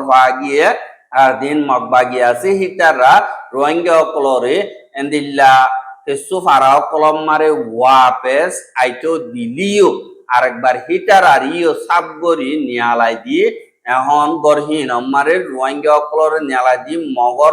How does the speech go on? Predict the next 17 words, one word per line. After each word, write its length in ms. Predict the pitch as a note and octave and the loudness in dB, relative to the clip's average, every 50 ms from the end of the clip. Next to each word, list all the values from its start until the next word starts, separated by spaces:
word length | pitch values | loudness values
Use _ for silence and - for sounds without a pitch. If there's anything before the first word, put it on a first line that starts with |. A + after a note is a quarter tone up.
| E3 | 0
ফ্যামিলি 400 | - D3+ D#3 D#3 C#3+ B2+ B2+ C3+ C#3 | -2 -4 -4 -4 -6 -6 -4 -2 0
অকলদের 720 | D3 D3 D3 - D3+ D3+ D3+ D3+ D3 C3 B2+ C#3+ E3+ G#3+ A3 - - - - _ _ _ - B2 A#2+ A#2+ | 0 0 -2 -2 0 0 0 0 -2 -4 0 2 2 2 2 0 -4 -12 -18 _ _ _ 0 2 4 4
আর 200 | A#2 A#2 A#2 A2+ - - - _ _ _ _ _ _ | 6 4 4 2 -2 -6 -16 _ _ _ _ _ _
এ 100 | - C#3+ C#3 - | -6 -6 -6 -4
ফ্যামিলি 460 | - F3 F3 E3+ E3 D#3+ D3+ C#3+ C3+ B2+ | -4 -4 -2 0 0 -2 -2 -2 -4 -2
রে 180 | A#2 B2 D3 F#3+ G#3+ G#3 - - - - G#2 | 0 2 2 2 2 2 -2 -8 -16 -20 -12
দুই 160 | G2+ C3+ C#3 C#3+ C#3+ | -8 -4 -2 0 2
একা 240 | C#3 C#3 D3 F3 G3 | 0 2 2 2 2
দুই 200 | F#3+ F3+ F#3 F3 E3 | 2 2 0 2 2
একা 300 | D#3 D3 B2 A#2+ B2+ B2+ C3+ C3+ C3+ | 2 2 2 2 4 4 4 2 0
জমিনও 640 | - - B2+ B2+ B2 B2 B2 B2 B2+ C3+ E3+ E3 C#3+ C#3+ D#3 - D#3+ C#3 | -4 -4 -2 -2 -2 -2 -4 -4 -4 -2 0 0 2 0 0 -2 -4 -2
মগবাগিয়ে 760 | B2+ A#2+ A#2 - - A#2 A2+ A2+ A2 A2+ A2+ A2+ A#2 B2 C3 D3+ - | -2 -2 -2 -2 -2 -2 -2 -2 -2 -6 -8 -8 -6 -4 -6 -6 -4
বরাকগরিদের 880 | A#2+ A#2+ A#2+ A#2+ A#2+ A#2+ A#2+ A#2 A#2 A#2 A#2 C3 D#3 E3+ E3 F3+ D3+ C3+ - - | -2 0 2 4 4 2 0 -2 -8 -8 -8 -6 -6 -4 -2 -2 -2 -2 -4 -6
হদে 500 | - G#2+ A2 A2+ G#2 - - - C#3 E3+ F#3 E3+ C3+ A2+ | -6 -6 -6 -6 -6 -8 -6 -4 -2 0 0 -2 -4 -8
ইয়ানরিও 960 | - A2 A#2 A#2 B2+ C3+ C#3 D3 C#3 C3+ B2+ B2 A#2 A#2 G#2+ G#2+ A2 A2+ C3+ E3+ G3+ - - | -10 -4 -2 2 2 2 2 2 0 -2 -4 -4 -6 -10 -12 -10 -6 -2 0 2 0 0 0
জানা 320 | - D#3 C#3 C3 B2 A#2 A2+ | -2 -2 0 0 -2 -4 -6
গিয়ে 340 | A2 A2+ B2 C#3 D#3+ F#3+ | -6 -10 -6 -2 0 2